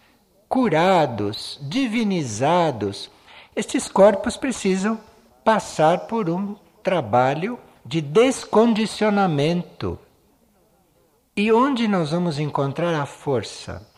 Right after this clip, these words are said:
o amor e a habilidade e a inteligência para ajudar esses corpos a se descondicionar?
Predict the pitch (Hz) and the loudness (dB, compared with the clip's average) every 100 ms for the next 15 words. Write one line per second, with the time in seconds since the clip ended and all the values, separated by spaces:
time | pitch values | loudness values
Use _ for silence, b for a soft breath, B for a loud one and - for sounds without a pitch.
0 | _ 139 151 143 131 131 120 87 - - | _ -2 0 0 0 0 0 -2 -10 -20
1 | _ _ _ _ _ 135 156 156 147 143 | _ _ _ _ _ -4 -2 -2 -2 -2
2 | 131 110 120 101 90 95 98 _ - 151 | -2 0 0 0 -4 -12 -14 _ -8 -2
3 | 165 156 - 131 123 110 151 175 135 - | -2 -2 -4 -6 -6 -2 0 0 -2 -8
4 | - 90 - - _ _ _ _ _ _ | -12 -10 -12 -16 _ _ _ _ _ _
5 | - 143 156 151 151 - - _ _ - | 0 2 2 0 -4 -10 -20 _ _ -4
6 | 151 147 120 151 113 147 151 151 - - | -2 -2 -2 -4 0 0 0 -2 -6 -10
7 | - - - 156 156 151 147 131 127 143 | -12 -8 2 2 2 -2 -6 -4 -6 -10
8 | 131 123 - 120 113 113 - 113 92 76 | -10 -10 -6 -4 -4 -8 -8 -6 -6 -8
9 | - | -10